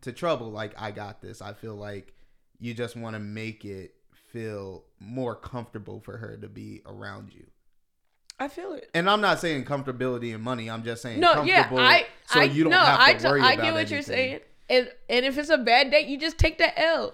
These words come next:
Speaker 1: But
Speaker 2: and
Speaker 1: I can,
Speaker 2: move on.
Speaker 1: but I can say it's an old school way of thinking. I feel like
Speaker 2: I
Speaker 1: it's just
Speaker 2: said
Speaker 1: a
Speaker 2: it is, but I also said it ain't that old.
Speaker 1: See, you can't.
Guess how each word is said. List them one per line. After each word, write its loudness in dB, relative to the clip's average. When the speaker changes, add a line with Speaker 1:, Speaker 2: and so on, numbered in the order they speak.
Speaker 1:
But 8
Speaker 2:
and 4
Speaker 1:
I 10
can, -8
Speaker 2:
move 2
on. -6
Speaker 1:
but 2
I 2
can -8
say -2
it's -8
an -2
old -4
school -6
way -2
of -12
thinking. -12
I -10
feel -10
like -4
Speaker 2:
I 4
Speaker 1:
it's -4
just 0
Speaker 2:
said -2
Speaker 1:
a -8
Speaker 2:
it -4
is, 2
but 0
I 2
also 0
said -4
it 0
ain't -4
that -2
old. -6
Speaker 1:
See, -10
you -10
can't. -16